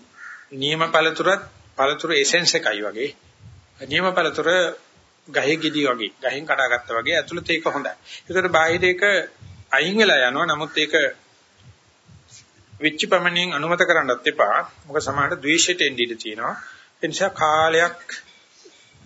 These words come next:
අත්දකින්න ඕන. අත්දකින්නකොට ඒ අඩුවීම වැ-, තේරෙන්නේ නැහැ. මොකද ඇතුළත තොරතුරු ගොඩාක්, ඍජු තොරතුරු ගොඩාක් Tamanට ලැබෙන්න පටන් ගන්නවා. එතකොට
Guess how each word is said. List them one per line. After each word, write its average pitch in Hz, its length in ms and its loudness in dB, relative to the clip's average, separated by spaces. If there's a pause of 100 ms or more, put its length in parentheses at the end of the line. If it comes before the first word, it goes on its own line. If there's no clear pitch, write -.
(300)
අත්දකින්න 139 560 -2
ඕන. 143 100 -2
අත්දකින්නකොට 139 600 -2 (680)
ඒ 151 160 0
අඩුවීම 185 500 0
වැ-, 170 240 2
තේරෙන්නේ 190 520 2
නැහැ. 151 220 2
මොකද 175 220 -2
ඇතුළත 170 380 0
තොරතුරු 170 320 -6
ගොඩාක්, 151 420 2 (1040)
ඍජු 156 280 -4
තොරතුරු 156 360 -2
ගොඩාක් 147 380 0
Tamanට 147 320 0
ලැබෙන්න 139 340 2
පටන් 190 300 0
ගන්නවා. 156 280 2
එතකොට 165 300 0